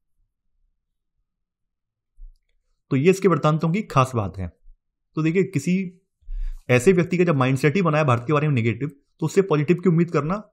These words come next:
व्यर्थ है। यानी जो कुछ भी उसने देखा है, हर जगह उसने नेगेटिविटी ही देखी है। तो वो सब बातें हम यहाँ पर डिस्कस करेंगे, उसने किन किन चीज़ों पर आलोचना की है भारत की, तो वो चीज़ें भी हम यहाँ पर देखेंगे। अब देखिए, व्यापक गरीबी का एक प्रमाण और मिलता है। इसी समय में एक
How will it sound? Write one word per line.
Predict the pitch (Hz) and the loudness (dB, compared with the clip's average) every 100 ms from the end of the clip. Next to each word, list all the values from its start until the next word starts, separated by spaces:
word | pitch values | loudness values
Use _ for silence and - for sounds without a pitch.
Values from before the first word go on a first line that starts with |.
| - | -4
व्यर्थ | 117 131 120 | 0 0 -2
है। | 95 87 _ _ _ 135 | -12 -12 _ _ _ -6
यानी | 151 | 0
जो | 156 | 0
कुछ | 165 185 | 2 2
भी | 202 | 0
उसने | 190 190 | 0 0
देखा | 156 165 | 0 0
है, | 170 | 0
हर | 156 | 0
जगह | 165 | -2
उसने | 175 202 | -2 0
नेगेटिविटी | 160 156 165 180 | 0 0 0 2
ही | 190 | 2
देखी | 160 117 113 | 0 -2 -4
है। | 90 - _ _ _ _ - | -4 -10 _ _ _ _ -6
तो | 139 | -2
वो | 135 | 2
सब | 196 | 2
बातें | 156 151 175 | 2 2 0
हम | 165 | 0
यहाँ | 135 | 0
पर | 175 | 0
डिस्कस | 160 165 | 0 -2
करेंगे, | - 143 147 175 | -4 -4 -2 -4
उसने | 156 175 175 _ _ - | -4 -6 -6 _ _ 0
किन | 165 | 2
किन | 170 180 | 4 2
चीज़ों | 175 170 | 0 0
पर | 170 | 2
आलोचना | 139 127 160 175 | 2 2 0 -4
की | 165 | -2
है | 160 | 0
भारत | 135 139 | -2 -2
की, | - 180 _ _ _ _ - | -8 -12 _ _ _ _ 0
तो | |
वो | 151 | 2
चीज़ें | 180 180 175 | 4 4 2
भी | 180 | 4
हम | |
यहाँ | 156 135 | 2 0
पर | 156 | 0
देखेंगे। | 120 104 92 87 _ _ _ _ _ _ _ _ - | -2 -4 -8 -10 _ _ _ _ _ _ _ _ -6
अब | 143 | -2
देखिए, | 180 | 0
व्यापक | 127 120 123 | 2 4 4
गरीबी | 175 175 180 185 | 2 2 2 0
का | 202 - | -4 0
एक | 165 - | 2 2
प्रमाण | 160 165 175 | 0 0 2
और | 175 | 2
मिलता | 147 117 110 | 2 -2 -4
है। | 135 175 - | -6 -10 -6
इसी | 120 175 | 0 0
समय | 165 160 | 0 -2
में | 175 | -2
एक | - 165 175 175 | -2 -2 -4 -8